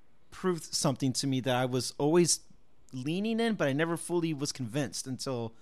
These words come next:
this past week. Uh, I think Elon has shown in his own way, whether he meant to do this or not, that, um, it has, it has to be Twitter.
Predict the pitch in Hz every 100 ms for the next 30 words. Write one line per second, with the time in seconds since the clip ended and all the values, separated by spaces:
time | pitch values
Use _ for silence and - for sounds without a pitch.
0 | - - 123 - 123 - 117 104 - -
1 | - - - - - - - 135 143 139
2 | 123 - - 156 156 247 - 202 214 214
3 | 208 196 185 160 - - 165 160 127 117
4 | 110 - - - - - - - 147 151
5 | 165 165 156 147 175 156 160 160 180 139
6 | 139 123 - 113 110 - - - - -
7 | - - - - - 120 143 139 - -
8 | 131 131 120 110 107 - - - - -
9 | - - - - - - - - - -
10 | - 143 147 180 214 - - 165 143 208
11 | 214 - 175 180 151 - 175 147 110 95